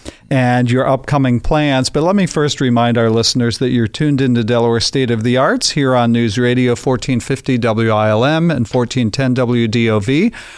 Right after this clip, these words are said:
Our guest in the studio today is Doctor James Allen Anderson, Associate Professor and Director of Orchestral Activities at the University of Delaware. Jim, we've been talking about sort of the, the orchestral program in, in general and, and your background.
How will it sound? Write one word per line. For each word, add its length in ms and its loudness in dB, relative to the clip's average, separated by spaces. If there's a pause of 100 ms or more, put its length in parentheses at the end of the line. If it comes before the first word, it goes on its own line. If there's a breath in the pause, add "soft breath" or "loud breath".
(220 loud breath)
Our 120 2
guest 320 -2
in 100 2
the 80 0
studio 420 0
today 360 -2
is 120 -2
Doctor 480 0
James 400 0
Allen 340 2
Anderson, 640 -2
Associate 480 -2
Professor 540 -2
and 100 0
Director 300 -2
of 100 -4
Orchestral 600 -2
Activities 580 -2
at 120 -4
the 80 0
University 560 -2
of 120 -6
Delaware. 400 0 (460 loud breath)
Jim, 200 2
we've 140 0
been 140 -2
talking 240 0
about 220 0
sort 180 0
of 80 -2
the, 180 0
the 360 0
orchestral 520 -2
program 640 0
in, 400 0 (100)
in 320 0
general 640 0
and, 300 0
and 260 0
your 200 2
background. 520 0